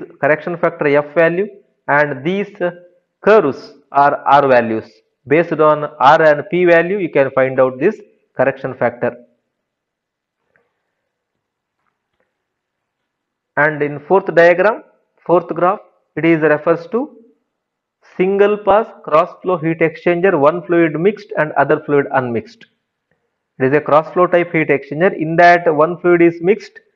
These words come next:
other fluid is unmixed. So by referring P and R value, you can find out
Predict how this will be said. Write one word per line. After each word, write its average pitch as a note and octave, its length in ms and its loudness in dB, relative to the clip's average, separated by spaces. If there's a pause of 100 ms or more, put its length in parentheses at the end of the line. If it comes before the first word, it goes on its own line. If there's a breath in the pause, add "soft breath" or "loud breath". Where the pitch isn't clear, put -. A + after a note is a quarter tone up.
(280)
other E3+ 300 2
fluid D#3 240 0
is B3 160 -2 (220)
unmixed. C3 520 -6 (1300)
So D#3 240 2
by D3+ 160 6
referring F#3 480 2 (360)
P F3 200 4
and F3 180 4
R E3 240 4
value, F3 300 0
you F3 120 -4
can D3 200 -2
find C#3 280 -2
out C3+ 220 0